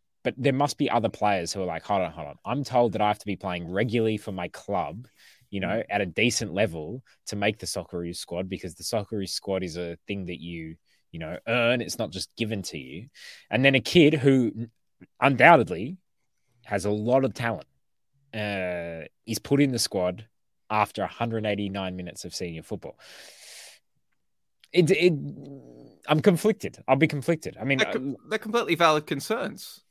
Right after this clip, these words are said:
Speaker 1: Yeah.
Speaker 2: Yeah. I mean, I, I, if this was a twenty-three man squad, even, you know, allowing for the outs that have come in and all that sort of stuff, I don't think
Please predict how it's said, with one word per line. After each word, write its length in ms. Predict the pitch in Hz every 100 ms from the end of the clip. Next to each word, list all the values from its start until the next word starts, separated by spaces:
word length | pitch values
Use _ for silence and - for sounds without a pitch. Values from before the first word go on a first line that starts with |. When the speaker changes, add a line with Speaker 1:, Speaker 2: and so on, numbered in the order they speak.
| _ -
Speaker 1:
Yeah. 120 | -
Speaker 2:
Yeah. 160 | 135 - - -
I 80 | 135
mean, 280 | 147 151 -
I, 60 | 156
I, 260 | 151 160 - - - _ - -
if 140 | 180
this 200 | 262 277
was 120 | 285 196
a 60 |
twenty-three 720 | 156 175 165 139 120 147 147
man 260 | 123 120 113
squad, 460 | - 135 120 - - _ _ _ _ _ _ -
even, 720 | 160 147 139 131 127 123 117 - _ _ _ 160
you 140 | 117 101
know, 640 | - 190 _ _ - 98 - - _ _ _ - 107 131
allowing 540 | 127 131 123 120 117
for 320 | - 123 117 - _
the 260 | 107 127 -
outs 400 | 113 107 - -
that 140 | 120 113
have 120 | -
come 240 | - 117
in 140 | 120 113
and 100 | 107
all 140 | 117
that 120 | -
sort 140 | - -
of 60 | -
stuff, 300 | 120 110 - - - - - -
I 80 | 139
don't 240 | 160 156
think 300 | - 139 90